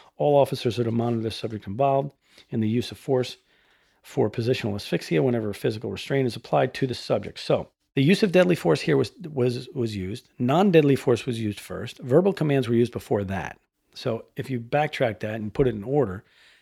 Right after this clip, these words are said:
they followed their use of force continuum. Pretty simple. Not only that, they followed section five, medical assistance. They immediately had him on the ground trying to save his life. They called for medical help. He was put in an ambulance and ultimately life flighted out.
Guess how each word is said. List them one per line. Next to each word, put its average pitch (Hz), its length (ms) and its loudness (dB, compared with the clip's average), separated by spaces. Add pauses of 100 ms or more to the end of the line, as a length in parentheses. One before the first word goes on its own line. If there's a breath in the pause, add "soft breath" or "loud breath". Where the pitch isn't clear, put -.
they 143 100 -4
followed 151 360 2
their 135 80 2
use 131 220 -2
of - 80 -8
force 165 220 -4
continuum. 87 420 -12 (1120)
Pretty 156 200 0
simple. - 400 -2 (760 loud breath)
Not 160 140 8
only 170 180 8
that, 190 180 6
they 156 80 4
followed 143 480 6 (100)
section - 440 -4
five, 107 360 -2
medical 110 320 -4
assistance. 104 480 -8
They 135 140 2
immediately 170 600 6
had 151 200 2
him 151 100 4
on 151 80 2
the 147 80 2
ground 117 460 -2
trying 110 300 0
to 110 60 -4
save 113 260 0
his 110 120 -2
life. 98 240 -2 (180 soft breath)
They 120 120 -2
called 139 340 6
for 151 100 2
medical 131 340 4
help. 104 300 -6 (400 loud breath)
He 143 100 -4
was 135 80 -2
put 151 180 0
in 131 100 2
an 131 60 4
ambulance 123 260 2
and - 120 -8
ultimately 123 460 -2
life 113 240 -4
flighted 104 340 -6
out. 85 240 -10